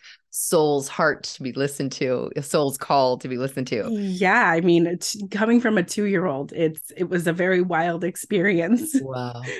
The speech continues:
Speaker 2: when that happened. And I mean, it happened right before bedtime. He never, you know, he <laughs> doesn't wanna go to bed. And so my husband and I actually had just, like, burst out laughing because we couldn't even believe he had just said something like that. And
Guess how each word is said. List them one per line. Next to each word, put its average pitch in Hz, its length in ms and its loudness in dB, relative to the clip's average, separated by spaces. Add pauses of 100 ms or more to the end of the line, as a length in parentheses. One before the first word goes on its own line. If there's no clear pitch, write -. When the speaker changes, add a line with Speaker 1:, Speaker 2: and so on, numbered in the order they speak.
(140)
Speaker 2:
when 190 300 4
that 185 220 0
happened. 190 520 0
And 180 220 -2 (140)
I 214 100 0
mean, 208 180 4
it 196 80 0
happened 202 380 0
right 180 180 0
before 170 260 -6
bedtime. 165 540 -2 (140)
He 196 80 2
never, 175 480 2
you 214 100 -4
know, 165 280 -2 (160)
he 269 200 4
<laughs> - 120 6
doesn't - 200 4
wanna 233 300 8
go 190 200 2
to 196 120 0
bed. 226 360 0
And 175 220 0 (460)
so 190 500 4 (300)
my 226 140 4
husband 220 340 0
and 202 120 0
I 165 100 -2
actually 170 320 -4
had 156 120 -4
just, 165 160 -6
like, - 140 -6
burst 170 480 0
out 156 180 0
laughing 175 400 -2
because 160 240 -8
we 170 100 0
couldn't 190 340 0
even 165 200 2
believe 170 400 0
he 175 100 -2
had 170 120 -2
just 175 200 -8
said 240 220 0
something 160 340 -4
like 160 240 -2
that. 147 300 -4
And 185 300 2